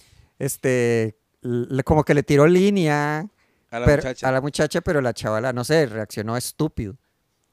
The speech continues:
Speaker 1: Como, como, como, como, como, ay, ¿cómo era? Como que le preguntó algo que la respuesta, pues, tenía que ser, "Di yo". Y la chavala dijo, "Sí, claro, estas". Entonces, di, el, el, el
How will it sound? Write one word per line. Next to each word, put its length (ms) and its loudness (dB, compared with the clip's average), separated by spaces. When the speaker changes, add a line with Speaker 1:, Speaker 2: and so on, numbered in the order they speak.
Speaker 1:
Como, 200 -14
como, 220 2
como, 220 2
como, 200 -2
como, 180 -2
ay, 280 -4
¿cómo 140 -2
era? 160 0
Como 160 0
que 100 0
le 100 4
preguntó 360 2
algo 200 6
que 120 0
la 100 6
respuesta, 560 0
pues, 220 -4
tenía 400 4
que 140 -4
ser, 240 2
"Di 220 0
yo". 340 2
Y 120 -2
la 100 0
chavala 320 0
dijo, 220 0
"Sí, 140 0
claro, 360 4
estas". 580 0
Entonces, 260 -2
di, 200 2
el, 160 -8
el, 180 -8
el 200 -4